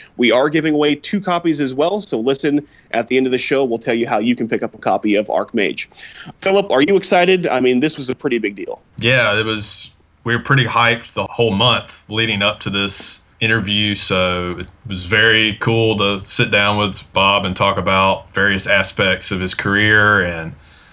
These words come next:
Speaker 2: his new book, Archmage, and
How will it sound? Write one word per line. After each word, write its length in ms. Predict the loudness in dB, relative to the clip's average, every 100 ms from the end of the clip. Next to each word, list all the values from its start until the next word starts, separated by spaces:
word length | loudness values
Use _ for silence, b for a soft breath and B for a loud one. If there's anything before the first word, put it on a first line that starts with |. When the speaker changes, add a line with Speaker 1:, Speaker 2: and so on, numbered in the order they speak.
| b b
Speaker 2:
his 160 | 0
new 240 | 2 4 2
book, 340 | 2 0 2
Archmage, 840 | 2 2 2 2 2 2 0 -4 -6
and 720 | -8 -6 -8 -8 -10 -12 -14